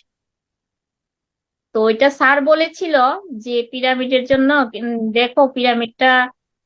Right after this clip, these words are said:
আহ, হবে কিনা, তুমি এটা আজকে ধ্যানে, উম, দেখতে পাও কিনা।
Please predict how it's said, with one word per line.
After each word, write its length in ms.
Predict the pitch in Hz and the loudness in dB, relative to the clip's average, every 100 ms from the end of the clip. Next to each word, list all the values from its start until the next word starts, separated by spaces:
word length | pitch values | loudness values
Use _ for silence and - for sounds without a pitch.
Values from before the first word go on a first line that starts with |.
| _ | _
আহ, 540 | 240 233 226 220 214 220 | -6 -2 0 2 2 2
হবে 260 | 226 262 | 4 2
কিনা, 420 | 277 294 285 339 403 | 0 -4 0 0 -2
তুমি 260 | 233 220 214 | -6 -6 -4
এটা 180 | 220 | -2
আজকে 260 | 214 - 226 | -2 -2 -8
ধ্যানে, 480 | 202 208 202 214 226 _ _ _ - | -4 -4 -2 -4 -6 _ _ _ -12
উম, 420 | 233 214 214 208 | -10 -6 -4 0
দেখতে 320 | 220 220 226 | -2 0 -2
পাও 260 | 226 196 190 | 0 0 -2
কিনা। 260 | - 175 | -10 -20